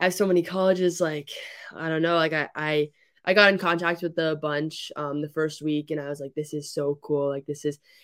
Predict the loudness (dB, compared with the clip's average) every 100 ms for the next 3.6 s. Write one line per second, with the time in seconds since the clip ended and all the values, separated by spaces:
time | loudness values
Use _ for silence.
0 | 4 4 4 -2 0 2 4 8 8 8
1 | 6 4 4 4 6 4 4 4 4 0
2 | -2 -2 -2 0 0 -2 -2 -6 _ _
3 | _ -4 0 0 0 -6